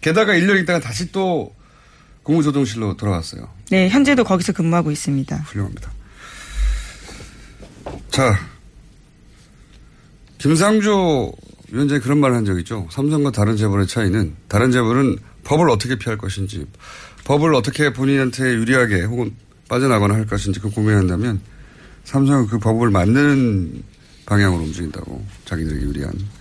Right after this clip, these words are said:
Speaker 1: 이해가 갑니다. 그 말이 무슨 뜻인지. 자, 다음 뉴스는요.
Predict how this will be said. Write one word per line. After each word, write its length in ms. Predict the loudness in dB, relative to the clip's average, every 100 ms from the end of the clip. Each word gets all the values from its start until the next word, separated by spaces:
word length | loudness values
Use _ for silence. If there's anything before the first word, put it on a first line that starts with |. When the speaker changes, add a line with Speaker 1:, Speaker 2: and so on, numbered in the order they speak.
| -20 -20 -18 -18 -18 -16 -16 -16 -18 -18 -18 -20 -20 -20 -20 -20 -4
Speaker 1:
이해가 200 | 0 4 4
갑니다. 280 | 4 2
그 80 | 0
말이 160 | 0 0
무슨 180 | -2 -8
뜻인지. 320 | -8 -8 -10 -2
자, 260 | 0 2 2
다음 180 | 2
뉴스는요. 380 | 2 2 0 0